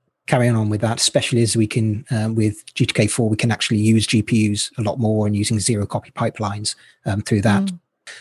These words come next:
Speaker 1: And then some other things like, I think we'll see continued changes to things like the shell and improvements. I mean, this is, we've did a lot of user testing for the shell and the overview, but there's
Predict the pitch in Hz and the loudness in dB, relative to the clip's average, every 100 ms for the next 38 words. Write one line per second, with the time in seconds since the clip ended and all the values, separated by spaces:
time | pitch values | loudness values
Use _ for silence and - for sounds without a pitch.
0 | - 190 190 202 190 - 196 208 185 165 | 0 4 6 6 4 2 2 4 2 2
1 | 156 170 170 196 175 220 294 208 202 185 | 2 2 -4 -8 -14 -10 -2 2 2 2
2 | 147 151 - 147 131 120 - _ - - | 2 2 4 4 4 2 -4 _ -8 0
3 | 123 117 120 - - 120 117 117 113 _ | 0 2 0 -2 -4 -4 -2 -2 -4 _
4 | _ 110 - - 123 117 117 113 107 104 | _ -8 -4 0 2 4 2 0 -2 -2
5 | 123 117 117 123 - 123 110 110 - 127 | 0 0 -2 -4 -6 -4 -2 -2 -2 -2
6 | 113 107 - - - _ _ - 143 123 | -2 -4 -6 -10 -20 _ _ -4 2 2
7 | 110 139 127 117 117 - 127 131 131 - | 4 4 4 4 4 2 0 0 0 0
8 | 143 - 160 143 117 - 131 135 131 123 | 0 2 0 0 -4 0 2 2 2 2
9 | 123 127 131 170 - _ _ _ _ 117 | 2 0 2 0 -2 _ _ _ _ 0
10 | 113 - - - _ _ _ _ - 117 | 0 -2 -8 -10 _ _ _ _ -4 0
11 | 113 110 110 - | 0 0 -2 -4